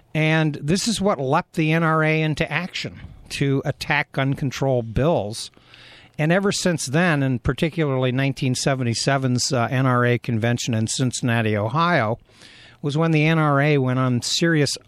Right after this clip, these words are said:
offense. And they began working on these legislative, uh, measures in states all over the country,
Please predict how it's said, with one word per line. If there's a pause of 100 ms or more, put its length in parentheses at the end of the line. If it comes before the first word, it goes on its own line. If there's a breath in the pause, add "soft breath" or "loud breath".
(120)
offense. (560 loud breath)
And
they
began
working
on
these
legislative, (840 loud breath)
uh,
measures
in
states
all
over
the
country,